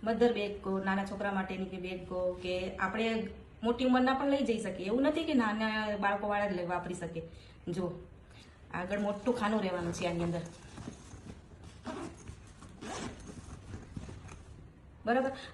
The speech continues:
આની અંદર મેં કોઈ ઘરનું કાપડ નથી વાપર્યું, બહારથી લઈ આવી. નોન,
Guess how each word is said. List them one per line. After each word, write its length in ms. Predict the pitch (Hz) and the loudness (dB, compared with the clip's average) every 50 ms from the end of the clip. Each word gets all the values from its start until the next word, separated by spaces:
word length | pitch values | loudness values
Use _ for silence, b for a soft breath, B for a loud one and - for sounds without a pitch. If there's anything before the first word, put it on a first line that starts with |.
| B - - | B 4 6
આની 300 | 202 214 240 277 285 269 | 8 8 10 8 8 8
અંદર 300 | 254 247 240 240 247 226 233 | 10 10 10 10 8 8 6
મેં 160 | 226 226 220 - | 6 4 2 2
કોઈ 160 | 214 220 226 | 4 4 4
ઘરનું 380 | 214 190 185 175 180 202 220 220 | 4 4 2 2 2 2 2 2
કાપડ 300 | 202 196 196 202 196 180 | 2 2 2 2 2 2
નથી 220 | - 214 202 196 | 0 0 -2 -2
વાપર્યું, 280 | 180 180 - 190 190 190 | -2 -2 -2 -2 -2 0
બહારથી 360 | 180 180 185 - 202 185 185 | 0 0 -2 0 0 0 2
લઈ 120 | 190 196 | 4 4
આવી. 240 | 190 190 190 196 190 190 | 4 4 2 0 -2 -2
નોન, 200 | 185 190 196 | 2 2 2